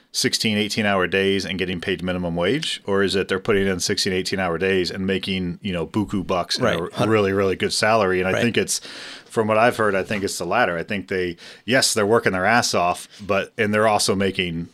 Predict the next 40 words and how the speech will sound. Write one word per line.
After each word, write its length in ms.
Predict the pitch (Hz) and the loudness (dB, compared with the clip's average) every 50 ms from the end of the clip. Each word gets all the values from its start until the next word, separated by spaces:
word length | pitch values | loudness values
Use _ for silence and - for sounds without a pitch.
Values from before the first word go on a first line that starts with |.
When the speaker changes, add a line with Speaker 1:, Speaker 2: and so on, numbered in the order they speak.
| _ - - | _ -10 -4
Speaker 1:
really 220 | - 104 95 90 90 | 0 0 2 2 2
good 180 | 90 87 78 | 0 -2 -2
money 260 | 85 87 85 87 85 | -2 -4 -2 -2 -4
at 160 | 80 78 78 80 | -4 -6 -6 -6
it, 120 | - - | -8 -6
Speaker 2:
Yeah. 120 | - 104 95 | -6 -6 -4
Speaker 1:
you 60 | 85 | -4
know? 280 | 85 82 82 82 80 - - - - - | -4 -4 -4 -4 -6 -8 -14 -18 -16 -10
My, 320 | - 101 110 117 120 117 113 | -2 2 2 4 4 4 4
uh, 340 | 104 98 95 92 87 82 - _ _ _ - - - - - _ _ _ - | 4 4 4 2 0 -2 -6 _ _ _ -20 -20 -20 -20 -20 _ _ _ 0
Rockstar 720 | 95 117 165 - - - - 127 117 113 110 104 101 95 | 4 4 4 4 4 2 4 6 6 6 6 6 4 2
North, 360 | 95 98 101 107 123 131 - - | 0 2 2 4 4 4 4 2
I 80 | 135 | 2
think 240 | 123 - 147 131 - | 2 2 0 0 0
it 100 | 147 131 | 2 2
is, 260 | 135 135 139 135 131 | 4 4 2 2 2
is, 300 | 113 98 90 - - - | 0 0 0 -2 -4 -4
uh, 180 | 107 98 95 90 | -2 -2 -2 -2
the 80 | 92 | 0
headquartered 460 | 90 104 95 - - - 104 92 98 90 | -2 -2 -2 -2 0 0 0 2 0 0
in 140 | 82 85 85 | 0 -2 -4
Edinburgh, 520 | 78 92 98 107 117 113 127 143 156 165 170 | -2 -2 -2 0 0 2 2 2 2 0 0
and 100 | 135 92 | -2 -2
that's 200 | 92 92 - - | -2 -4 -4 -4
where 80 | 101 | -4
my, 320 | 90 92 87 85 85 82 - - | -2 -2 -2 -2 -4 -4 -8 -10
my, 280 | - 95 87 85 87 85 | -10 -8 -6 -4 -4 -4
uh, 180 | 85 85 82 82 | -4 -4 -4 -4
sister 340 | - - 107 95 - 117 107 | -4 -4 -2 -2 0 -2 -2
and 80 | 95 | -2
her 100 | 101 104 | -2 -4
family 340 | - - 110 113 120 139 139 | -2 -2 0 0 0 0 0
live. 300 | 143 156 170 180 175 - - | 0 0 -2 -2 -4 -2 0
Speaker 2:
Oh, 100 | 165 143 | 0 2
cool. 300 | - - 151 113 - - - | 2 2 0 0 -2 -6 -18
Speaker 1:
Their 320 | - - 104 123 131 135 | -14 -2 4 6 8 10
office 380 | 131 139 143 - 135 120 - 113 | 10 10 10 8 6 4 4 2
is 160 | 98 90 95 | 0 -2 0
literally 500 | 107 117 117 117 117 110 104 101 98 92 | 4 6 6 6 6 6 6 4 4 2
next 280 | 92 98 95 92 - | 2 0 -2 0 -2